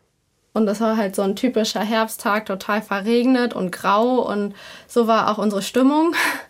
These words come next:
Und wir haben uns erstmal auf so eine Parkbank gesetzt und dann habe ich, glaub ich, auch erstmal geweint. Ich wusste gar nicht, wie es weitergeht, weil man das ganze Wochenende nur gehofft hat, da ist dann eine Person, die uns irgendwie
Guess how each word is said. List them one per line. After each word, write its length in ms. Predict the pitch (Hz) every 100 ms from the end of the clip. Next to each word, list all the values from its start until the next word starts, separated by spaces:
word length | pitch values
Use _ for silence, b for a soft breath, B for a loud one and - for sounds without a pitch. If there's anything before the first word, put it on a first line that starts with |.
| B B B B B B -
Und 460 | - - 262 247 240
wir 220 | 233 233
haben 160 | 240 226
uns 100 | 226
erstmal 280 | 220 233 214
auf 40 |
so 80 | 214
eine 140 | 208
Parkbank 520 | 196 226 220 247 247 254
gesetzt 560 | 262 247 247 247 -
und 380 | - 214 214 208
dann 180 | 208 226
habe 200 | 233 214
ich, 120 | 220 - - 214
glaub 180 | 214
ich, 120 | 208 202
auch 80 |
erstmal 300 | 202 208 208
geweint. 440 | 196 202 196 220 220
Ich 100 | 214
wusste 240 | 208 208
gar 180 | 196 196
nicht, 160 | 220 214
wie 60 |
es 120 | 226
weitergeht, 540 | 226 220 226 220 226 -
weil 140 | 196
man 320 | 214 196 208
das 180 | - 208
ganze 260 | - 196 208
Wochenende 440 | 214 220 196 214
nur 160 | 214 208
gehofft 420 | 208 220 214 -
hat, 260 | 226 208 - B B B B
da 120 | 214
ist 180 | 202 214
dann 140 | 220
eine 160 | 220 214
Person, 640 | 208 220 220 220 233 233 226
die 140 | 214
uns 200 | 180 208
irgendwie 680 | - 214 214 214 214 202